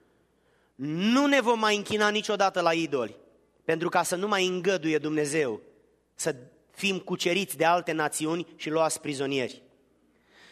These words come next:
Numai că Alexandru Macedon a avut un vis și când a ajuns în Israel, a mers la marii preoți, spune istoria, și le-a cerut voie să se închine în templu din Ierusalim. Și cu cei cinci generali ai lui a intrat în templu și s-a închinat.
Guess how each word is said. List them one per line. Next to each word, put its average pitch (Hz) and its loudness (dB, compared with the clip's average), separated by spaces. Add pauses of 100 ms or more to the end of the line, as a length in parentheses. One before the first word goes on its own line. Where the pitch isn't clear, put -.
(120)
Numai 330 4
că - 0
Alexandru 277 2
Macedon 240 0
a 214 6
avut 202 0
un 233 -2
vis 185 -2 (240)
și - -6
când 208 0
a 202 6
ajuns 202 0
în 247 -2
Israel, 190 2 (380)
a 190 4
mers 233 2
la 247 6
marii 226 2
preoți, 185 0
spune 175 -2
istoria, 160 0 (320)
și - -4
le-a 190 4
cerut 220 0
voie 208 0
să 185 -6
se 185 -2
închine 190 -2
în 180 -2
templu 170 -2
din 147 -4
Ierusalim. 139 -2 (1080)
Și - -12
cu 175 -4
cei 262 0
cinci 247 -2
generali 196 2
ai 180 0
lui 151 -4 (220)
a 151 0
intrat 165 2
în 170 -4
templu 180 -4
și 165 -8
s-a 165 -4
închinat. 151 -4